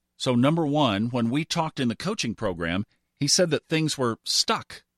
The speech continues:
stagnant, stale in his life, not moving. He listened to podcast one thirteen, made his list, and during this waxing moon, he says, as the moon is getting bigger,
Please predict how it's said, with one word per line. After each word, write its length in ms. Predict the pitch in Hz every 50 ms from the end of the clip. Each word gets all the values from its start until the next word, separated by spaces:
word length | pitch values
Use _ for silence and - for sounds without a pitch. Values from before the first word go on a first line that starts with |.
| _ -
stagnant, 640 | - - - - 185 185 165 123 98 82 - -
stale 460 | - - - 175 170 120 82 - - -
in 120 | - 113 107
his 180 | 104 110 95 101
life, 280 | 104 90 78 69 - -
not 240 | 104 135 147 -
moving. 400 | - 151 147 147 127 113 78 62 - _ _ _ _ _ _ _
He 160 | _ - 110 113
listened 360 | 123 143 139 - - 135 131
to 60 | 123
podcast 560 | - - 127 127 123 - - 131 123 123 -
one 220 | - 131 131 123 117
thirteen, 640 | - 127 123 - - - 170 170 143 127 120 104
made 240 | 98 110 135 135 117
his 240 | 123 135 123 113 -
list, 460 | 110 123 151 156 123 117 - - - -
and 280 | - 123 117 107 101 92
during 420 | 107 135 135 160 170 151 143 139 127
this 220 | 127 127 120 -
waxing 580 | 107 110 117 123 131 135 - - - 123 113 110
moon, 400 | 117 135 156 160 131 120 117 120
he 180 | 107 110 123
says, 340 | 104 - - 123 113 113 113
as 140 | 110 110 -
the 100 | - 107
moon 380 | 98 101 113 127 143 165 170 151
is 140 | 143 -
getting 340 | - 139 139 135 123 117 98 -
bigger, 440 | - 170 185 143 113 98 95 98